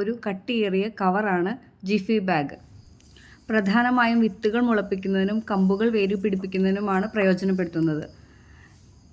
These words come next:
മുപ്പത് എം എം, നാൽപത് എം എം, അമ്പത് എം എം തുടങ്ങി വ്യത്യസ്ത വലുപ്പത്തിലുള്ള ജിഫി ബാഗുകൾ ഇന്ന് മാർക്കറ്റിൽ ലഭ്യമാണ്. സ്ഫാഗ്നം മോസ് ഒരു തരം പായലാണ്. പിന്നെ ചകിരിച്ചോറ്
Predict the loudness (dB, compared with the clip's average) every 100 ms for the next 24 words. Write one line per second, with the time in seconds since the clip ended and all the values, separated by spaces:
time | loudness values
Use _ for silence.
0 | -20 -20 -20 -20 -20 -20 -4 -2 -2 0
1 | 2 4 2 0 -2 -4 0 0 -2 -4
2 | -2 -4 -6 -4 0 2 2 2 0 -2
3 | -2 0 2 2 0 -2 0 0 0 0
4 | 0 -2 -2 0 0 0 -2 -4 -4 0
5 | 0 0 -2 -2 -4 -4 -2 0 0 -2
6 | -2 0 2 2 2 0 -2 -8 -20 -20
7 | _ _ -2 -2 -2 0 4 4 4 0
8 | -4 -18 -4 -2 0 0 0 2 2 2
9 | 2 0 -2 -6 _ -20 -6 -2 0 0
10 | 0 2 2 0 0 0